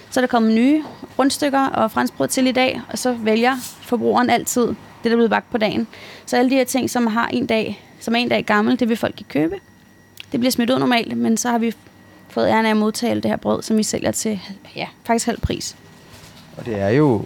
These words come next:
Speaker 2: det er i virkeligheden fuldstændig det samme, som man ser i supermarkedet. Det er jo bare en masse af de her poser fyldt med, øh, ja, i det her tilfælde er det håndværkere. Vi har også, øh, krydderboller, brød generelt, tær-, dagmartærte sågar, og
Speaker 1: Ja.
Speaker 2: julebrød. Foran os, det tror jeg, hvad er nogle af de ting, som rigtig mange vil synes var meget, meget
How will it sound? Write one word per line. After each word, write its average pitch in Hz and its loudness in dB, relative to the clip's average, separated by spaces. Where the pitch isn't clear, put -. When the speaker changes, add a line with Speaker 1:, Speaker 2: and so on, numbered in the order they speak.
Speaker 2:
det 110 0
er 117 4
i 127 4
virkeligheden 123 2
fuldstændig 135 0
det 101 0
samme, 101 0
som 113 0
man 98 2
ser 101 0
i 104 -6
supermarkedet. 92 -2
Det 101 0
er 98 4
jo 113 2
bare 110 2
en 107 0
masse 110 -2
af 110 -6
de 113 -8
her 107 -2
poser 131 -2
fyldt 127 -2
med, 95 0
øh, 95 -6
ja, 104 0
i 104 2
det 107 0
her 110 2
tilfælde 107 -2
er 90 0
det 87 -4
håndværkere. 131 0
Vi 104 -4
har 98 -2
også, 98 -2
øh, 90 -2
krydderboller, 113 0
brød 117 -4
generelt, 107 -2
tær-, 101 2
dagmartærte 104 2
sågar, 87 -2
og - -2
Speaker 1:
Ja. 107 -2
Speaker 2:
julebrød. 117 2
Foran 156 4
os, 127 0
det 151 -2
tror 151 0
jeg, 113 4
hvad 101 4
er 98 2
nogle 120 0
af 120 -4
de - -8
ting, 117 0
som 95 -2
rigtig 107 -2
mange 90 0
vil 92 -2
synes - -8
var 82 -6
meget, 113 2
meget 90 -2